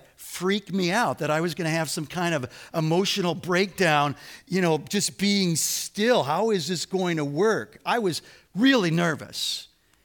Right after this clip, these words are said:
But man, I got over that really, really quick. On Saturdays, it was like, "Let's go on an adventure." There's castles everywhere. The girls loved exploring the castles.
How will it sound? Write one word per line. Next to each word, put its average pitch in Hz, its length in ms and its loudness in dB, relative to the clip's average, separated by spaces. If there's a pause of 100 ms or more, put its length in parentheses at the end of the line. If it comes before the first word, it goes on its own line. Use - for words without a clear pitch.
(180)
But 135 140 -8
man, 175 200 -2
I 170 120 -2
got 175 220 0
over 147 280 -2
that 107 320 -6 (120)
really, 165 680 0 (200)
really 123 540 -2 (380)
quick. - 500 -10 (1200)
On 147 100 -2
Saturdays, 175 800 0 (280)
it - 40 -8
was 160 120 0
like, 156 180 0
"Let's 156 140 -4
go 170 140 -2
on 151 100 0
an 135 100 -4
adventure." 127 540 -6
There's 165 160 -4
castles 175 640 -6 (120)
everywhere. 131 800 -4 (300)
The 170 80 -6
girls 160 320 -2
loved 151 420 0
exploring 147 460 -6
the 123 80 -8
castles. 127 480 -6